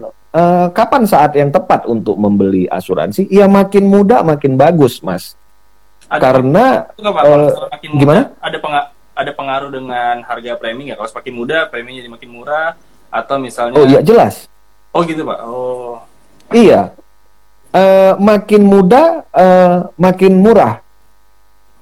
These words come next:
Speaker 1: Karena asumsinya muda sehat. Makin sudah ada umur, ya nanti makin
Speaker 2: Mahal.
Speaker 1: makin, eh, mahal. Ada hitungannya,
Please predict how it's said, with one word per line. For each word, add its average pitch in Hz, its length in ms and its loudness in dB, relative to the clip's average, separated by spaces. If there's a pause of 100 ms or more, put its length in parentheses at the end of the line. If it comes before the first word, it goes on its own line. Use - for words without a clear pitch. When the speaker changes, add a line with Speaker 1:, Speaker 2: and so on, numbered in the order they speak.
Speaker 1:
Karena 175 480 0
asumsinya 165 960 2
muda 160 480 2
sehat. 185 480 -2 (1400)
Makin 214 400 4
sudah 185 400 2
ada 147 180 2
umur, 202 460 2
ya 110 160 2
nanti 110 260 -2
makin 107 640 0
Speaker 2:
Mahal. - 400 -14
Speaker 1:
makin, 104 360 0 (460)
eh, 95 460 0
mahal. 139 400 0
Ada 143 180 2
hitungannya, 170 540 0